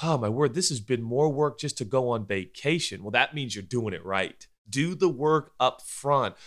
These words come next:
so that when you do vacate, it's not a change of scenery, but it is a renewal. It's a restoration. It's a healing, and it's a health so that you can come back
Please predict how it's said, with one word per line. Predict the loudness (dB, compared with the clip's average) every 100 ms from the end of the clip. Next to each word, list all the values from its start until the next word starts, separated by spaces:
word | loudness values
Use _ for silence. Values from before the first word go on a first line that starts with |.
| -4
so | 0 2
that | 2 0 0
when | -2 -2
you | -4
do | -6 -2 -2 2
vacate, | 2 2 2 0 0
it's | -4
not | 0 2 0
a |
change | -2 -4 -4 -4
of | -2
scenery, | -2 0 -2 -4 -6 -8 -10 -18
but | -8 -4
it | -2
is | -2
a | 0 0 0
renewal. | -6 -6 -2 0 0 -2 -2
It's | -4 -4
a |
restoration. | -2 0 -2 -4 -4 -2 0 0 -4 -6
It's | -8 -8
a |
healing, | -10 -8 -8 -6 -6 -8 -10 -18 -14 -8
and | -6
it's | -2 -2 -2
a |
health | -6 0 2 2
so | -2
that | -8 -8
you | -6 -6
can | -6 -8 -8
come | -8 -8 -2
back | 2 4 2